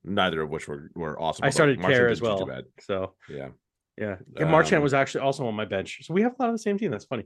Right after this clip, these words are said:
Speaker 1: Yeah.
Speaker 2: Um,
Speaker 1: Uh,
Speaker 2: Marchand was on my
Speaker 1: <laughs>
Speaker 2: bench, but, and it would have done better for me too.
Speaker 1: Yeah. Uh, the, um, the relative pill-, pillow fight, as you had put it, uh, Tigers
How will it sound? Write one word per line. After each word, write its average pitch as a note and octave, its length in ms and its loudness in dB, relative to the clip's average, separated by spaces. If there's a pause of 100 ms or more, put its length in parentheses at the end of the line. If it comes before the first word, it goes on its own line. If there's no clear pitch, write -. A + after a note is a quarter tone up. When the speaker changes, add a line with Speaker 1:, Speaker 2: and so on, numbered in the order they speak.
(180)
Speaker 1:
Yeah. D2+ 140 -4
Speaker 2:
Um, B2 240 2
Speaker 1:
Uh, F#2+ 140 4
Speaker 2:
Marchand D3 200 4
was D3 80 6
on C3 40 2
my B2 60 2
Speaker 1:
<laughs> A#2+ 140 0
Speaker 2:
bench, G#2+ 280 -6
but, G#2+ 120 -8 (160)
and C3 100 -4
it A2+ 40 -6
would A2+ 120 -4
have F#2 120 -6 (260)
done G2 160 -2
better F#2 180 -6
for - 100 -14
me F#2 140 -12
too. F2 220 -16 (280)
Speaker 1:
Yeah. D2 200 -10 (100)
Uh, E2 260 -2 (800)
the, F2+ 360 0
um, E2 400 0 (500)
the F#2 60 -6
relative F#2+ 400 4
pill-, F2+ 360 2
pillow F2+ 200 2
fight, F2+ 180 2
as E2+ 160 0
you F2 80 0
had E2 140 -2
put E2+ 160 0
it, D#2 180 -2
uh, D#2 160 -2
Tigers F#2 540 2